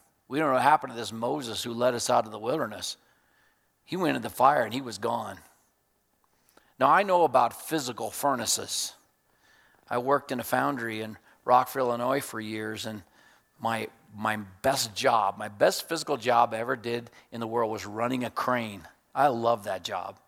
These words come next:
And the, the reason I loved it so much is the better you got at it, the more money you made. So they paid you peacetime. So the more pieces you got done, the more you got paid.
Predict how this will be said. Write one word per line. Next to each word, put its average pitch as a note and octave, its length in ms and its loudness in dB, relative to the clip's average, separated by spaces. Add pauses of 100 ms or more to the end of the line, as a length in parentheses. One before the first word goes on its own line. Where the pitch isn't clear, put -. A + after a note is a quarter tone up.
(440)
And A2 120 -8
the, G2 200 -10
the G2+ 80 -16
reason A#2+ 300 -2
I A2 80 2
loved B2+ 240 2
it B2 60 -8
so B2 160 0
much C3+ 260 2
is A#2 120 -4
the G#2+ 140 -8 (280)
better C3 160 4
you B2+ 140 -4
got C3 280 4
at D#3+ 160 2
it, F#3 140 -6
the B2+ 60 -6
more A#2 140 -4
money D#3 280 -6
you A2+ 80 -6
made. G2+ 260 -14 (1160)
So A#2 160 -6
they A2 120 -2
paid B2 340 -2
you A2+ 220 -4 (160)
peacetime. A#2 640 2 (760)
So A#2 220 -2
the A2+ 80 -4
more B2 220 0
pieces B2+ 480 -2
you C3+ 80 0
got A#2+ 280 2
done, D3 360 2
the C#3+ 80 0
more G#2+ 240 -8
you A2+ 160 -12
got B2+ 240 -4
paid. D3 360 -6